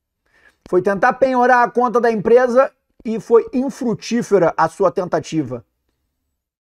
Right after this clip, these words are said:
A empresa insolvente. O que fazer agora? Qual o próximo passo? Vamos tentar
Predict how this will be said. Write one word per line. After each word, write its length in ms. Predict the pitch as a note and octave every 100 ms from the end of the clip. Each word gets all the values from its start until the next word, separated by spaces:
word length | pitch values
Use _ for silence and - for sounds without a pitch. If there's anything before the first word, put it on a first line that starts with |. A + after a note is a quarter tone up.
| _ _ _ _ _ B2+
A 60 |
empresa 360 | B2 D#3 F3 F3
insolvente. 800 | E3 D#3 C3+ A#2 A#2 G#2+ - _ _ _ _
O 60 | -
que 140 | G3+
fazer 340 | - - D3
agora? 320 | C#3 C3 C3 C3+
Qual 160 | F3
o 60 | F3+
próximo 500 | - D#3 C#3 D#3+ C3+
passo? 460 | C#3+ B2 A#2 - _ _ _ _ _ _ _ _
Vamos 300 | F#3 F#3+ F3+
tentar 640 | F3 D3 C#3 B2+ A#2+ -